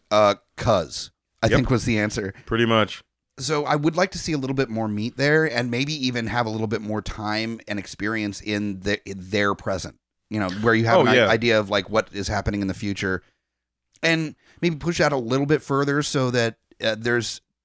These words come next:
Speaker 1: quote unquote future episodes you could do that is still in the past for, for Sam,
Speaker 2: Mm-hmm.
Speaker 1: but it's in the future for the viewers, you
Speaker 2: Yeah.
Speaker 1: know, on, on the reboot. Um, but as far as the 'cause, just 'cause, I,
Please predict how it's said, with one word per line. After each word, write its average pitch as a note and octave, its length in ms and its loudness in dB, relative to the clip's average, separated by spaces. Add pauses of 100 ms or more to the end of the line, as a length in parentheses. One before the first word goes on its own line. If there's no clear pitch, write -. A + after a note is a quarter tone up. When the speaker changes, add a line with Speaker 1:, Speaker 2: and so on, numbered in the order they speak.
(680)
Speaker 1:
quote C#3+ 260 0
unquote B2 380 -2
future B2+ 520 -2
episodes C3 540 -2
you C#3 80 0
could C3 160 -4
do C3+ 260 2
that B2+ 120 0
is A2+ 100 -2
still B2 440 0
in A#2 140 -2
the A2 80 -2
past A#2 420 -4
for, G#2 380 -4 (100)
for A2 200 -4
Sam, G2+ 520 -2 (260)
Speaker 2:
Mm-hmm. A2 180 -2
Speaker 1:
but A2+ 100 4
it's G#2+ 100 -2
in A2+ 60 -4
the G2+ 60 -4
future A#2 300 -2
for G2 280 -2
the G2+ 80 -4
viewers, G2+ 640 0
you A#2 100 2
Speaker 2:
Yeah. A2 80 4
Speaker 1:
know, - 60 -2
on, G#2 160 0
on G#2 120 2
the G2 80 0
reboot. F#2+ 360 0 (600)
Um, G2+ 400 -2 (840)
but C3 200 6
as B2+ 120 2
far D3 160 4
as C#3 100 2
the G#2+ 240 0 (160)
'cause, G2 540 -2 (480)
just A#2+ 240 -2
'cause, A#2+ 440 -2
I, A2 360 0